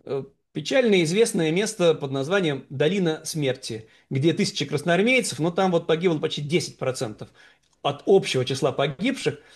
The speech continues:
Вот они встретили свою смерть там, подчас даже не видя своего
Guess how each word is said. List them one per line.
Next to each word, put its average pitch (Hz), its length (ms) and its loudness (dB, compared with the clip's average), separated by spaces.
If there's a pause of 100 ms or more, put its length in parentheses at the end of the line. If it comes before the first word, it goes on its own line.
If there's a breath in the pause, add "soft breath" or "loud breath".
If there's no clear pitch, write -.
(140 soft breath)
Вот 233 240 6
они 185 180 4
встретили 196 360 -2
свою 151 380 2
смерть 170 440 -2
там, 226 280 0 (220 loud breath)
подчас 165 420 0
даже 175 360 0
не 165 280 -2
видя 143 420 -6 (240 soft breath)
своего 147 760 2